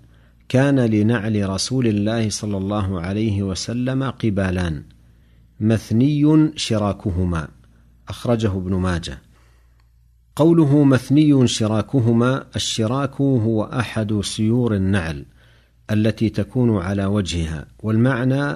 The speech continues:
أن نعل النبي صلى الله عليه وسلم كان لها زمام قد جعل فيه سيران اثنان. وعن عيسى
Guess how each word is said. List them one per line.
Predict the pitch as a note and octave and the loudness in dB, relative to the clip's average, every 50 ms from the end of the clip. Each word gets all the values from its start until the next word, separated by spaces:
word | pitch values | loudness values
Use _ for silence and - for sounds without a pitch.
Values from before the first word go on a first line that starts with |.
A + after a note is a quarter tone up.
| - - - B2 | -8 -8 -4 -2
أن | A#2 A2+ G#2+ G2+ G2+ G2 G2+ | 0 0 2 0 0 0 0
نعل | A2+ C3 A#2+ G#2 A#2 A2 | 0 -2 -2 -4 -4 -2
النبي | G#2+ G#2 G2+ G2 G2 F#2+ F2+ A#2 C3+ C3+ B2+ G#2+ | -2 0 0 -2 -2 -2 0 0 0 2 0 0
صلى | - - A2+ G#2+ G2+ G2 | -2 -4 -4 -4 -4 -4
الله | F#2+ G2 G#2+ A2 G#2 G2 G2+ F#2+ E2+ | -4 -2 -2 -2 -2 -2 -4 -4 -4
عليه | F#2 G2+ G#2+ A#2 A#2+ G#2 G#2 G#2 | -4 -4 -2 -2 0 0 0 0
وسلم | G2+ F#2+ - - B2+ C3 C3+ C#3 D3+ D3+ D3+ D#3 E3 - - - - - - _ _ _ | -2 -2 -4 -4 -6 -6 -4 -4 -2 -2 -2 -2 -4 -8 -16 -20 -20 -20 -20 _ _ _
كان | - B2+ C3+ D3 C#3+ C3+ | -2 0 2 2 4 2
لها | B2+ A#2 A#2 A#2+ G#2+ G#2 G#2+ A2 G#2+ G2+ | 2 2 2 0 0 0 0 0 0 -2
زمام | F#2 F#2 G2 G2+ G2 G#2 A#2 C3+ C#3+ C#3 C#3 C#3 C#3 C3 | -2 0 0 0 2 0 0 0 0 0 0 2 0 0
قد | B2 - - A2 G2+ F#2+ | -2 -2 -2 -2 -2 0
جعل | F2+ A2+ B2+ C3 G#2 A#2+ A#2 G#2+ G2+ F#2+ | 0 0 2 2 2 2 0 0 0 -2
فيه | - - A#2+ C3+ C#3 B2 A#2+ B2+ C3 B2 | -2 -2 0 2 2 2 2 2 2 0
سيران | - - - A#2 A2+ G#2+ G2+ F#2+ G#2+ A2+ B2 C#3 C#3+ C#3+ C#3+ C#3+ - - | -2 -2 0 0 2 2 2 0 0 0 0 0 0 -2 -2 -4 -4 -6
اثنان. | G#2+ - - G#2+ G#2+ G#2 F2 D#2 C#2+ - - - _ _ _ _ _ _ _ _ _ _ _ _ _ _ _ _ _ - | -4 0 0 2 2 2 0 -2 -6 -10 -16 -20 _ _ _ _ _ _ _ _ _ _ _ _ _ _ _ _ _ -2
وعن | A2+ G#2+ G#2+ A2 G#2 | 0 2 2 2 2
عيسى | A2+ C#3+ D#3 C3+ - - C#3 C3+ C3 C3 | 4 4 4 4 4 2 2 0 0 0